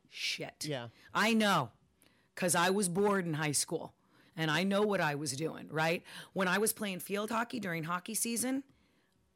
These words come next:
Speaker 1: I was, I was on the straight and narrow,
Speaker 2: Right.
Speaker 1: right? So, so what I found is, okay, the kids aren't eating.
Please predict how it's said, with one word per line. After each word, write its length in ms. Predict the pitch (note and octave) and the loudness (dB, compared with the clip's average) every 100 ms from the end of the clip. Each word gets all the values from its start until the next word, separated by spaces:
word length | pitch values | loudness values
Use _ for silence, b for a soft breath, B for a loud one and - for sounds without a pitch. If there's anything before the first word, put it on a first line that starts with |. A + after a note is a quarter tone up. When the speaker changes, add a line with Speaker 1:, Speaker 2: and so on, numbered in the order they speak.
| _ | _
Speaker 1:
I 100 | F3 | -2
was, 220 | F3 F3 - | 0 0 -2
I 100 | E3 | -2
was 140 | E3 E3+ | -2 -2
on 140 | E3 | -4
the 60 | E3 | -4
straight 300 | - F3 E3 | -4 -4 -4
and 80 | E3 | -4
narrow, 300 | D3+ D3 C3 | -4 -4 -6
Speaker 2:
Right. 220 | D#3+ C#3 C#3+ | -6 -4 0
Speaker 1:
right? 260 | E3 E3 B B B B | 0 -2 B B B B
So, 400 | - B3 G#3 F#3 B B B B B B | 0 4 4 2 B B B B B B
so 220 | - G3+ | -2 -2
what 240 | F3 F3+ | 0 -2
I 160 | F#3+ A3+ | 0 0
found 640 | A#3+ A#3+ G#3 F3 E3+ E3+ - | -2 -2 -2 -2 -4 -6 -8
is, 520 | F3 E3 D#3 D3+ - - b b _ - | -4 -2 -2 -4 -8 -10 b b _ -6
okay, 400 | F#3+ - E3 E3+ b b b | -4 -4 -8 -10 b b b
the 60 | E3+ | -12
kids 320 | - G#3+ G#3+ | -4 -2 0
aren't 200 | B3+ C4 | 0 0
eating. 380 | A3 F#3 F3+ A#3 | 0 -4 -6 -8